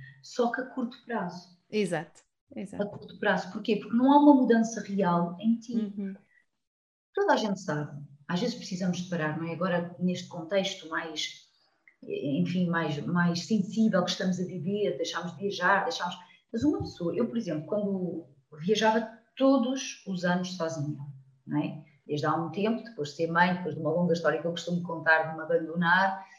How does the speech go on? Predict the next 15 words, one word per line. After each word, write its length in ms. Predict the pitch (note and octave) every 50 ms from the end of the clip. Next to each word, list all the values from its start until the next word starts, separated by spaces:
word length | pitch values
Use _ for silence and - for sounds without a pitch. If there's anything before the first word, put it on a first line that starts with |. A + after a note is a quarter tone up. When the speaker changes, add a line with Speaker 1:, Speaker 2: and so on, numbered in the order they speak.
| _ _
Speaker 1:
quando 180 | - - G3+ G3
eu 80 | G3
me 80 | G3 F#3+
recuperei 720 | - - - - B3+ A#3 - A#3 A#3 A#3+ C#4 F4+ - - - - - _ _ _ _ _ _ _ _ _ _ _ _ -
e 100 | F3+ G3
eu 60 | G3
voltei 480 | F3+ G#3 A3+ - - A#3+ A#3 A#3+ A3
a 20 | G3
viajar 300 | F3+ F#3+ F3+ F3+ F3+ E3+
sozinha, 420 | - - E3+ - F3+ F#3 F#3 F3
a 40 | F3+
fazer 180 | F3+ F#3 G3+ G#3+
os 80 | G#3
meus 180 | G3+ G3 F#3 -
retiros, 520 | - - - _ - D3+ D3+ D#3 - -